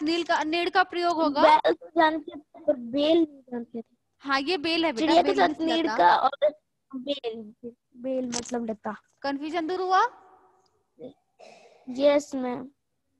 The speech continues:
Speaker 1: अच्छा, चलो, और कुछ पूछना है आपको Ansit?
Speaker 2: No, no ma'am।
Speaker 1: ओके।
Speaker 2: मैम, एक ठो, हाँ, एक और है।
Speaker 1: हाँ, बोलो।
Speaker 2: एक और है। यहाँ पे एक ठो page number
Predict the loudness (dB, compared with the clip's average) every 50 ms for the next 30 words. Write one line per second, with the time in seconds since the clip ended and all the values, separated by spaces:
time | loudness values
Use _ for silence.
0 | _ _ -12 -10 -10 -10 _ _ _ -20 -18 -18 -18 -18 -18 -20 _ _ _ _
1 | _ _ _ _ _ _ _ _ _ _ _ _ _ _ _ _ _ _ _ _
2 | _ _ _ _ _ -16 -8 -4 -2 -2 -2 -2 -4 -6 -4 -6 -6 -6 -2 0
3 | 2 2 2 0 0 -2 -2 0 -2 -2 -6 -16 _ _ _ _ _ _ _ _
4 | _ _ -6 -6 -6 -4 -4 -4 -4 -6 -6 -8 _ _ _ _ _ _ _ _
5 | _ _ _ _ _ _ _ _ _ _ -10 -8 -8 -6 -6 -4 -4 -4 -6 -8
6 | _ _ _ _ _ _ _ _ _ _ _ _ _ _ _ -8 -4 -2 0 2
7 | 2 2 2 2 0 -2 -4 -6 -10 _ _ _ _ _ _ _ _ _ -8 -2
8 | 0 2 4 4 4 4 2 2 0 2 4 4 6 6 6 4 2 0 -2 -4
9 | -4 0 4 4 6 6 6 4 4 2 0 -2 -6 _ _ _ _ _ -4 -2
10 | -2 -2 -4 0 4 4 4 6 6 6 8 8 8 6 6 4 2 0 -2 -4
11 | _ _ _ _ _ _ _ _ _ _ _ _ _ _ _ _ _ _ _ _
12 | _ 2 4 6 6 6 4 2 0 -2 -2 -4 _ _ _ _ -4 0 0 2
13 | 2 0 0 2 2 4 4 2 2 0 0 2 2 4 4 6 6 6 6 4
14 | 0